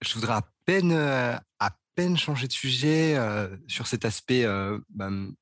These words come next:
une fois que le diagnostic est fait, mais vraiment dans une optique de toujours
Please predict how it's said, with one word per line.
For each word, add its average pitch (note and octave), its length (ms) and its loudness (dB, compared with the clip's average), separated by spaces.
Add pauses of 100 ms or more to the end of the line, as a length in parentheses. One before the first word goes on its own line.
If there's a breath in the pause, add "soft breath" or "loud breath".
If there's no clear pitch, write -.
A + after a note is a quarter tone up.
(120)
une A2 80 -4
fois - 140 -4
que - 60 -8
le A2+ 60 -4
diagnostic A2 800 -4
est A2+ 60 -2
fait, D#3+ 380 2
mais A#2 300 2
vraiment C#3+ 320 0 (280)
dans B2 220 -2
une A#2+ 200 -2
optique C#3 340 -6
de A2 100 -8
toujours A#2 440 -2